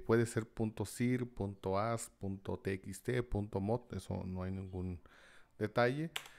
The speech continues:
Eh, simplemente es para diferenciar entre el contenido del texto, que en este caso va a ser un modelo. Eh, bueno, aquí hay algunos, ah, saltos que no se ven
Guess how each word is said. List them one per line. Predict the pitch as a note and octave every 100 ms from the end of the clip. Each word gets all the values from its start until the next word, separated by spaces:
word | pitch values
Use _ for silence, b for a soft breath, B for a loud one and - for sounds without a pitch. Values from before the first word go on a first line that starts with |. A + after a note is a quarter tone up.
| B -
Eh, | F#2+ F#2 F2 E2+ F2 -
simplemente | - G#2+ G#2+ G#2+ G2+ G2 G2 F#2+
es | F#2
para | G#2 G2
diferenciar | F#2+ F2+ F#2 F#2 F2 - G2
entre | F#2+ F2 - F2 E2+ D#2 E2 -
el | F#2+ F#2+
contenido | - F#2+ - G2 G2 F#2+ F#2
del | F2+ F2+
texto, | F#2+ F#2+ - -
que | -
en | F2
este | E2+ F2
caso | - F2 - G2 -
va | E2+
a |
ser | - F2+
un | F2
modelo. | F2 E2+ D#2+ - - B B B B B B B B -
Eh, | G#2+ G#2+ G#2 G#2+ F#2+ B B B B - - - - - - - - -
bueno, | B2
aquí | B2 A#2+
hay |
algunos, | A#2 A2+ A#2 - -
ah, | F2+ E2+ D#2+ D2+ - -
saltos | - A2 A#2 A#2 G2+ -
que | - F2+ F2
no | F#2 F#2
se | F#2+
ven | G2 F#2+ F#2+